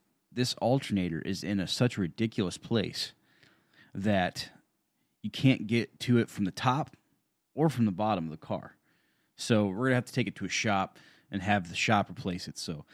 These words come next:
that's been one of the latest things in my life is, you know, if you know me, I'm not much of a car guy.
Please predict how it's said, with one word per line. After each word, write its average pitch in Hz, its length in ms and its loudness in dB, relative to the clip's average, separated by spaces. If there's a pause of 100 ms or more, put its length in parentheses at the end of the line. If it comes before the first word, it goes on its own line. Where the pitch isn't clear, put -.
(580)
that's 180 220 6
been 123 240 8
one 120 140 8
of 107 40 4
the 98 60 2
latest 104 480 2 (420)
things 90 260 -4
in 92 40 -4
my 85 80 -2
life 82 500 -6
is, - 440 -8 (480)
you 85 120 -12
know, 82 100 -4
if - 120 -2
you 139 60 6
know 156 120 10
me, 110 300 6 (140)
I'm 117 80 4
not 127 120 6
much 104 140 2
of 82 80 -6
a 85 40 -8
car 87 280 -2
guy. 80 320 -2